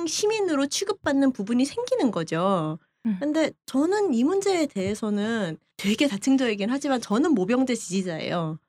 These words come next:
Speaker 2: 네,
Speaker 1: 예,
Speaker 2: 저도요.
Speaker 1: 예, 저는 모병제 지지자인데,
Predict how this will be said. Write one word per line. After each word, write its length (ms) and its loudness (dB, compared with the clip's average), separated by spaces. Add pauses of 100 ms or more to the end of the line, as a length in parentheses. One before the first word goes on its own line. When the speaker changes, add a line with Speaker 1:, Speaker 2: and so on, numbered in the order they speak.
Speaker 2:
네, 260 -2
Speaker 1:
예, 140 2
Speaker 2:
저도요. 400 0
Speaker 1:
예, 120 0
저는 260 0
모병제 340 -4
지지자인데, 760 -4